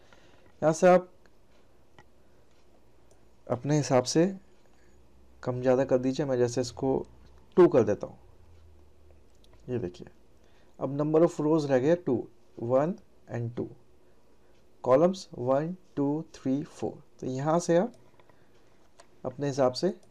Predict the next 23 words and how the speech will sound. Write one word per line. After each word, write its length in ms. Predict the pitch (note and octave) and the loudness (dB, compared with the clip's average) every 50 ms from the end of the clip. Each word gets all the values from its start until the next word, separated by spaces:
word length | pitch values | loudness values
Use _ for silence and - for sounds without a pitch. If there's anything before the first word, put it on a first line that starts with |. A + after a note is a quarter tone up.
| - - - - - - | -20 -20 -20 -20 -18 -10
मैश 380 | B2 B2 B2 C#3 D#3 - - - - - - | -6 -4 -2 -2 -4 -6 -10 -14 -18 -18 -10
जनरेट 360 | B2+ A#2+ A#2+ A#2 A2+ A2+ G#2+ - | -8 -6 -4 -4 -4 -6 -6 -8
कर 120 | - G#2 | -8 -10
सकते 300 | - - - - - - | -10 -12 -14 -14 -16 -18
हैं। 100 | - - - - - - - - - - - - - - - - - - - - - - | -18 -18 -20 -20 -20 -20 -20 -20 -20 -20 -20 -20 -20 -20 -20 -20 -20 -20 -20 -20 -10 -8
आपके 260 | - B2 A#2+ - D3+ | -6 -6 -4 -2 -2
पास 160 | D#3 D3+ D3+ | -2 0 0
ऑप्शन 320 | D#3 D3+ - - F#3 F3 | 0 0 0 0 -2 0
है 120 | F3+ F#3+ G3 | 0 -2 -2
अपीयरेंस 500 | - B2+ - D3 C#3+ D3 D3 D#3+ D#3+ D#3 | -4 -6 -4 -2 0 0 0 -2 -2 -4
का, 120 | - - F#3+ G3 F#3 - - - - | -4 -6 -6 -6 -6 -10 -16 -10 -8
आप 200 | A#2 A#2+ A#2+ - | -8 -8 -8 -10
फ्लैट 440 | - - - - C#3 C3 C#3 D3 D3 | -18 -20 -8 0 2 2 4 4 2
रखना 220 | D3+ C#3 - D#3 D3+ | -2 -4 -4 -4 -2
चाहते 240 | D#3 D3 D3 - | -2 -4 -4 -4
हो 60 | D3+ C#3+ | -6 -6
फ्लैट 340 | - - C3+ C3 C#3+ - | -2 0 0 0 0 0
रखिए। 340 | D3+ C#3+ - - D#3+ D#3+ E3+ - - - - - - - - - - - | -4 -6 -4 -4 -6 -6 -6 -8 -12 -20 -20 -20 -20 -20 -20 -8 -2 2
टू 120 | F#3+ F#3 | 2 2
सेंटर 400 | F#3 - F3+ E3 E3 D#3+ F3 E3 | 2 2 2 0 2 2 2 2
आप 120 | E3+ D#3+ D#3+ | 2 2 0
जब 160 | E3+ E3 - | -2 -2 0
करेंगे 340 | - E3 D#3 D#3+ D#3+ E3+ | 0 0 0 2 0 -2